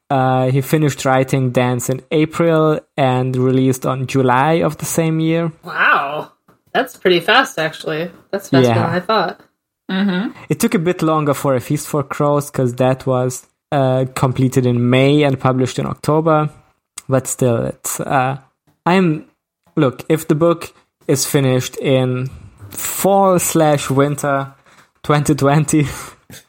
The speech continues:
Speaker 1: we
Speaker 2: Uh-huh.
Speaker 1: might still get it, you know,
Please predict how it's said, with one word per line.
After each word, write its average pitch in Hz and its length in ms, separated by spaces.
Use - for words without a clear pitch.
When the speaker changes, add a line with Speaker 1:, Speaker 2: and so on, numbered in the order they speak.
Speaker 1:
we 160 100
Speaker 2:
Uh-huh. - 20
Speaker 1:
might 151 300
still 147 400
get 135 320
it, 127 340
you 143 120
know, 127 400